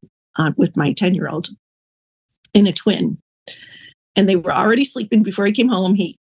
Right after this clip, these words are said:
I, he may have even had, still had his trench coat on, like, his work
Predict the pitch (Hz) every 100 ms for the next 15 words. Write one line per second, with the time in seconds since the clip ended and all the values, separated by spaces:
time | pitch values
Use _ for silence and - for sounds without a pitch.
0 | _ - 160 185 214 214 277 165 156 160
1 | 175 - - - 170 151 - - 175 175
2 | - - - - - - - 214 -